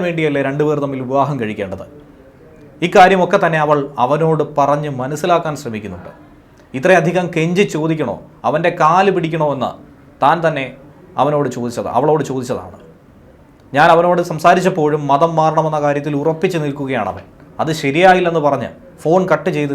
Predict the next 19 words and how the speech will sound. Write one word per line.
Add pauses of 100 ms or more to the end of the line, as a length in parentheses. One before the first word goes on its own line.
താൻ (100)
പോവുകയായിരുന്നു. (640)
വെള്ളിയാഴ്ച
മകൾ
ക്ലാസ്സിന്
പോയി. (140)
ശനിയാഴ്ച
അവൾ
ഇവിടെ
ഇരുന്ന്
ചായ (100)
കുടിക്കുന്നത്
കണ്ടിട്ടാണ്
ഞാൻ
എൻ്റെ
ജോലിക്കായി
പോയതെന്ന്
അമ്മ
പറയുന്നു.